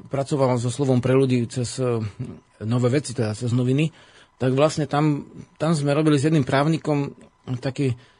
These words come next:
taký, tak som robil rozhovor a on ukazoval vlastne snímky, naživo snímky, kde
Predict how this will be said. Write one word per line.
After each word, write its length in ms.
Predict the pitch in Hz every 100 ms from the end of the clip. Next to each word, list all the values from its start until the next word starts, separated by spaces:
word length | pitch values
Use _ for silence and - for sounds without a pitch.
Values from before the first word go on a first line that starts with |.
| _
taký, 360 | - 127 135 -
tak 180 | - 123
som 160 | 135
robil 280 | 139 143 120
rozhovor 500 | 127 - 151 143 165
a 80 | 139
on 180 | 139 151
ukazoval 380 | 151 147 143
vlastne 480 | 135 143 151 139 127
snímky, 560 | 120 - 214 233 - 139
naživo 360 | 139 156 143 123
snímky, 360 | - 160 160
kde 200 | 123 123